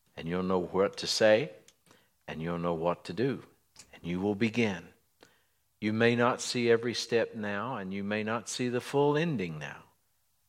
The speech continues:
but you'll just see the next step. For I've declared in my word, we walk by faith, not by sight.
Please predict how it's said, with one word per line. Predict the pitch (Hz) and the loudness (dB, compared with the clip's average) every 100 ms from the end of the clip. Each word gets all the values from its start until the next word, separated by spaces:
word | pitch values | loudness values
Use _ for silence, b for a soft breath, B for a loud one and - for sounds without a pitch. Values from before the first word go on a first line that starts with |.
| _ _ - | _ _ -12
but | 92 110 | -6 -4
you'll | 98 | -2
just | 101 110 - | 0 0 0
see | 117 | 0
the | 113 | 0
next | 113 120 - - | 0 -2 -4 -10
step. | - - - _ - _ _ _ _ _ _ _ _ - | -8 -8 -10 _ -20 _ _ _ _ _ _ _ _ -4
For | 104 | 4
I've | 104 104 | 6 6
declared | 101 - 117 113 | 0 0 4 4
in | 110 | 2
my | 107 110 | 0 -2
word, | 107 113 127 160 156 - B B B _ _ _ _ _ _ _ _ _ _ | 2 4 6 4 0 -12 B B B _ _ _ _ _ _ _ _ _ _
we | 104 | -8
walk | 95 90 101 110 101 | -4 4 6 6 2
by | 95 87 | 0 0
faith, | - - 110 110 120 - - _ _ _ _ | -4 0 2 2 -2 -8 -20 _ _ _ _
not | 92 101 101 110 85 | -2 2 2 0 -4
by | 87 92 92 | -4 -2 -2
sight. | - - 90 73 - - - | -2 2 2 2 -4 -14 -18